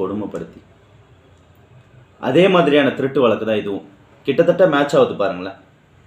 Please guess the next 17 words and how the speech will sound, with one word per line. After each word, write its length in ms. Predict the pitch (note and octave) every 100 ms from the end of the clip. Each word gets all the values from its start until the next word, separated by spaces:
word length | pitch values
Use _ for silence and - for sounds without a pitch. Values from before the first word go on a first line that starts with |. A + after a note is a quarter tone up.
| _ _ -
அதுவும் 280 | G2+ E3+ A3
ஒரு 80 | C#3 B2
உண்மை 200 | B2 B2 A2+
சம்பவம் 320 | F#2 F2+ F2
தான். 100 | - _ _ _ _ _ _ _ _ - - A#2
ஏன், 120 | C#3+ C#3+ - _ _ _ _ _ _ _ - _ - - _ _ _ _ _ - B2+
ஜெயராஜ் 400 | D#3 D#3+ D3+ -
பென்னிக்ஸ் 380 | A#2 A#2+ - - - - -
அப்பா 180 | - C#3+ B2
மகன் 220 | G2 F2 - _ _ - A2+
ரெண்டு 180 | C#3 C#3+
பேரையுமே 280 | C#3 C3+ B2+
அடிச்சு 280 | A2 A2+ - - - _ _ - - _ _ -
அதுவுமே 300 | A#2+ E3+ F#3 C#3+
லாக்அப் 320 | A2+ A2+ E2+
டெத்து. 220 | F#2 - - _ _ _ _ _ _ _ _ _ _ _ _ _ _ _ _ _ _ _ _ - A#2+
இவ்வளோ 200 | D#3